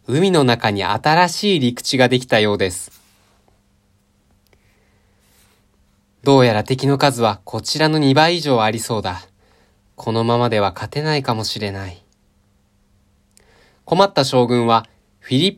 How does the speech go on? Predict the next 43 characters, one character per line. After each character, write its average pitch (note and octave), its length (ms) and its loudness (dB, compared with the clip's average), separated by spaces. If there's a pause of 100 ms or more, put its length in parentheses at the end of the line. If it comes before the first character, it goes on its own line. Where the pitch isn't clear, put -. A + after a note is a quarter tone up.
ピ G#3 140 -2
デ E3+ 100 4
ス - 140 -8
と A#2 140 2
い G#2+ 180 0
う - 20 -4
兵 D3+ 260 4
士 C3+ 160 -2
を G#2 80 2
呼 G2+ 140 0
ん G#2 80 -2
で G#2 80 0
言 G#2 120 -2
い G#2+ 40 -2
ま A2 120 -2
し - 100 -8
た。 F2 200 -8 (1300)
「お C3 80 0
前 C#3+ 180 6
は C#3 140 6
足 D3+ 180 -2
が E3 140 0
速 C#3 220 0
い C3 60 0
か C3 120 0
ら、 A2 180 -2 (440)
隣 D3+ 380 2
の D#3+ 140 2
ス - 160 -8
パ F3+ 160 2
ル F#3+ 120 -2
タ G3 140 4
国 C#3 260 -2
ま A2+ 100 2
で G2+ 160 0
使 - 300 0
い E3+ 40 0
に E3 160 0
行 - 20 -8
っ D#3+ 40 -18
て E3 100 0
く D#3+ 100 0
れ。 D3 200 0